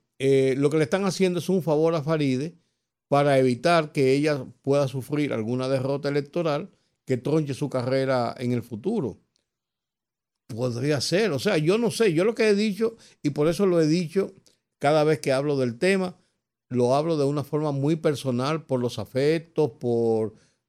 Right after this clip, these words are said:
por lo que yo entiendo de Faride, más que realmente por el tema político, aunque incide el, el tema político.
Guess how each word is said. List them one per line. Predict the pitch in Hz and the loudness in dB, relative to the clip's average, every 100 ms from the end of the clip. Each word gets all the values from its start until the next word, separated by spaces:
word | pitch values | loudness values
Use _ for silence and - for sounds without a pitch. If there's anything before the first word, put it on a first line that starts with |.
| - | -4
por | 120 | 0
lo | 117 | 0
que | 113 | 0
yo | 123 | 0
entiendo | 143 127 143 151 151 | 0 0 0 0 0
de | 139 | -4
Faride, | 113 123 151 151 | -4 -2 -2 0
más | 139 139 170 170 - - _ _ | 0 2 2 0 -4 -10 _ _
que | - 131 | -4 -2
realmente | 127 143 139 147 135 | 0 -2 -2 -4 -4
por | 127 | -4
el | 117 | -4
tema | 110 131 139 | -2 -4 -2
político, | 123 117 113 117 | -2 -2 -2 -4
aunque | - 190 170 | -6 -6 -4
incide | 139 120 139 | -4 -4 -6
el, | 127 - | -6 -10
el | 113 | -8
tema | 120 120 | -6 -6
político. | 117 98 98 98 | -6 -6 -8 -12